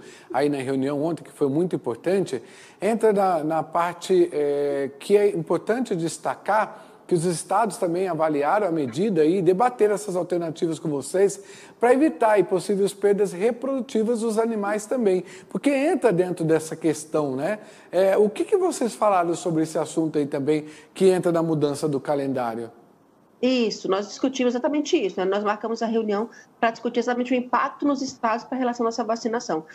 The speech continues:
Speaker 2: E o que nos foi trazido pelos representantes das federações estaduais foi a preocupação exatamente com a estação de monta nas propriedades. Por quê?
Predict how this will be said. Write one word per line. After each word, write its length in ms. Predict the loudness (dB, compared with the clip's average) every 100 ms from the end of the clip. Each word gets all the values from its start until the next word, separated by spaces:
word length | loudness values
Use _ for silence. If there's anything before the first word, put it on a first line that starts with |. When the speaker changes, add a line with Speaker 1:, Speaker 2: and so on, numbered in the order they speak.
| -10 0
Speaker 2:
E 80 | 0
o 40 |
que 100 | 2
nos 160 | -2 0
foi 140 | -2
trazido 600 | 0 0 2 0 2 -2 -4 _ -2
pelos 200 | 0 0
representantes 580 | -2 0 0 0 0
das 140 | -2 -2
federações 460 | 0 0 0 -2
estaduais 440 | -2 -2 0 0 -2
foi 80 | -4
a 60 |
preocupação 600 | 0 -2 0 -4 -2 0
exatamente 440 | 0 0 -2 -2 0
com 160 | 0
a 20 |
estação 340 | 0 -2 -2 -4
de 160 | -2
monta 400 | -2 -2 -2 -6 -8 _ _ _ _
nas 140 | -6
propriedades. 440 | -2 0 0 0 -2
Por 200 | -6 -4
quê? 240 | -4 -4